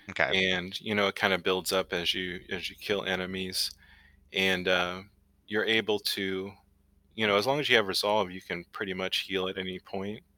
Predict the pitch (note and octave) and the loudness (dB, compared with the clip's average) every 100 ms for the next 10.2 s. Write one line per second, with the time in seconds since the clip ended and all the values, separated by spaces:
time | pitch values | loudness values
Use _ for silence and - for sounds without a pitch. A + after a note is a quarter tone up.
0 | _ _ _ _ _ _ G2+ F2+ F#2 - | _ _ _ _ _ _ 2 4 2 -4
1 | _ _ _ _ - G#2+ G2+ G2 G2+ - | _ _ _ _ -12 -2 2 2 0 2
2 | G#2+ G2 F#2+ G2+ - G2 F2 F2+ - G2 | 2 4 2 2 2 0 -2 -4 -6 -6
3 | - G2+ F#2+ F#2+ F#2 - F2+ F2+ - - | -2 0 0 0 -2 -6 -6 -6 -6 0
4 | A#2 F#2+ F#2 F#2 G2 A#2+ G2 - G#2+ F2+ | 0 0 -4 -8 -10 -12 -12 -6 -4 -2
5 | - F#2 - G2 F#2+ F2+ F#2 - _ _ | -2 0 0 0 0 0 -4 -12 _ _
6 | _ _ _ _ _ - - G#2 - - | _ _ _ _ _ -2 2 2 2 2
7 | F2 - - F2+ F2+ - E2 F2 - F2+ | 0 0 -2 -2 -2 -2 -4 -6 -6 -4
8 | G2 - - - _ - F2+ - - - | -4 -8 -16 -20 _ 2 4 4 -2 -12
9 | _ _ _ _ _ G2+ G2+ F#2+ F#2+ F#2 | _ _ _ _ _ 2 4 4 4 4
10 | F#2 F#2 | 2 -4